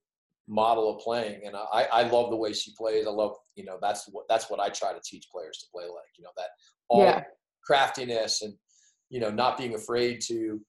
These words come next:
Speaker 1: use your behind the back as a fundamental, as opposed to something that kind of can be regarded as, you know, more like showboating, as opposed to, it's a really deceptive pass that's impossible to guard,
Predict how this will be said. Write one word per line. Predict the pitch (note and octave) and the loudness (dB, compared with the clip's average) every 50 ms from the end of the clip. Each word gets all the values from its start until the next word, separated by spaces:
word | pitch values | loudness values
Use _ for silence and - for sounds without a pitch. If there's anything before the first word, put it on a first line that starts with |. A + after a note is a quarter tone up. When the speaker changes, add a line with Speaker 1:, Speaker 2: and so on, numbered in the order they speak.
| _ _ _ - - _ _ - | _ _ _ -20 -20 _ _ -12
Speaker 1:
use | A2 A#2 B2 B2 A2 A#2+ | -8 -6 -4 -4 -2 -2
your | A#2 A2 | 0 0
behind | A2+ A2 A#2 A#2+ A#2+ A2+ | 0 0 2 0 0 0
the | G#2+ | 0
back | G#2+ A2+ A#2+ C3+ C3+ B2+ - - - - - | 2 4 4 4 4 2 0 -4 -6 -4 -2
as | A2+ A2 G#2+ A2+ | -2 0 -2 -2
a | G#2+ | -6
fundamental, | - - A#2+ A2 G#2+ G#2 G2+ A2 A2+ A#2 A2 G2+ G2+ | -6 -6 -6 -4 -4 -4 -2 -2 -2 0 0 -2 -4
as | F#2+ - - - | -4 -6 -10 -8
opposed | - A2 G#2+ G#2 G#2 G#2 - - | -4 -2 -2 0 -2 -4 -8 -8
to | - G#2 G2 G2+ | -10 -8 -6 -6
something | - - A2+ G#2 - G#2+ G2+ G2 G2+ | -4 -4 -4 -4 -6 -8 -10 -8 -8
that | G2+ G2 G2 - - - - | -6 -6 -6 -8 -10 -10 -8
kind | A2+ G#2 G#2 | -6 -6 -6
of | G2+ G2+ - - _ - | -8 -10 -14 -18 _ -14
can | - A2 G#2 | -12 -12 -10
be | G#2 G2+ | -10 -10
regarded | G2+ G2+ F#2+ - - G#2+ G2+ G2+ G2 F#2+ G2 | -10 -12 -10 -6 -2 -2 -2 -2 -2 -4 -6
as, | F#2+ F#2+ F#2+ F#2+ F#2 - - - - _ _ _ _ _ _ _ _ _ _ | -8 -8 -8 -8 -8 -10 -12 -12 -14 _ _ _ _ _ _ _ _ _ _
you | A#2 A2+ G#2+ | -12 -10 -8
know, | G#2 G2 F#2+ F#2+ F#2+ F#2 - - G2+ | -8 -6 -6 -6 -8 -8 -10 -12 -10
more | G#2 G2+ G2 G2 | -8 -6 -6 -6
like | G2 G2+ G2 F#2 F#2 - | -6 -6 -6 -8 -8 -6
showboating, | - - - A2 A2+ C3 - A2 G2 F#2+ F#2+ F#2+ F#2 F#2 | -6 -4 0 2 2 2 2 0 -2 -2 -4 -6 -8 -10
as | F#2 F#2 F2+ - - | -8 -10 -10 -10 -12
opposed | _ G2+ F#2+ F#2+ F#2+ - - - | _ -8 -6 -4 -4 -6 -6 -6
to, | G#2+ G2 F#2+ F#2+ - - - | -6 -6 -6 -6 -8 -10 -12
it's | - - - | -6 -2 0
a | F#3 | 2
really | D3+ C#3 A#2 G2+ | 2 2 2 0
deceptive | G2+ G#2+ - - - A2+ - - - - - _ | 0 -4 -6 -2 -2 -2 -2 -4 -8 -14 -10 _
pass | G#2 G2+ A#2+ B2+ A#2+ - - | -2 -2 0 -2 -2 -4 -6
that's | G#2+ G#2+ - | -8 -10 -10
impossible | A2 G#2 G#2 G#2+ G2 G2 G2 - G#2 F#2+ G2 G2 G2 | -12 -8 -4 -4 -2 -2 -4 -6 -6 -8 -8 -10 -8
to | - | -6
guard, | G2 G2+ A#2+ C#3 A#2+ - - | -2 0 0 0 0 -2 -6